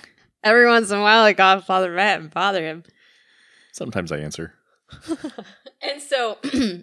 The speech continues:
Speaker 1: and so she's like, "Well, who could I talk to?" I said, "You know, so I always talk to my dad too, Papa." She's like, "Papa, could we call him?" So I got, I texted my dad. He's like, "Sure, I have a few minutes." So I got my dad on FaceTime with Kiara,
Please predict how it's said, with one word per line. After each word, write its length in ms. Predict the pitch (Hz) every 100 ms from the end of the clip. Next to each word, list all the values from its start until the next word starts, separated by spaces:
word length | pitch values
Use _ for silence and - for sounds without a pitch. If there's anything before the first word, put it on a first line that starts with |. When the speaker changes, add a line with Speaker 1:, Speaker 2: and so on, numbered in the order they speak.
| _ _ _ - _ _ _ _ _ _
Speaker 1:
and 80 | 233
so 80 | 254
she's 200 | 247 233
like, 180 | 220 -
"Well, 360 | 226 214 208
who 220 | 190 226 220
could 320 | - 196 180
I 180 | 185 190
talk 280 | - 165 -
to?" 100 | 165
I 40 |
said, 220 | - 170
"You 80 | 175
know, 120 | 170
so 120 | 170 -
I 140 | 180
always 220 | 185 175 165
talk 160 | 170
to 120 | - 165
my 140 | 156
dad 460 | 151 147 277 190 165
too, 280 | 247 311
Papa." 520 | 208 - 269 - - - _ _ _
She's 200 | - 180
like, 120 | 170
"Papa, 500 | - - 147 185 202 214
could 140 | 175
we 140 | 175 170
call 280 | - 151 160
him?" 320 | 165 165 208 - - -
So 180 | - 240
I 100 | 226
got, 240 | 220 247 - _ _ _
I 120 | 269 240
texted 420 | - 269 - 269
my 140 | 247
dad. 240 | 220 196 196
He's 80 | 208
like, 140 | 226
"Sure, 200 | - 381
I 60 | 269
have 100 | 247
a 40 |
few 160 | 233 190
minutes." 360 | 175 170 175 -
So 120 | 214
I 80 | 208
got 160 | 226
my 120 | 208 202
dad 420 | 190 180 185 185
on 220 | - 196
FaceTime 640 | 190 175 175 - 175 151 156
with 220 | 165 -
Kiara, 540 | - 160 156 147 151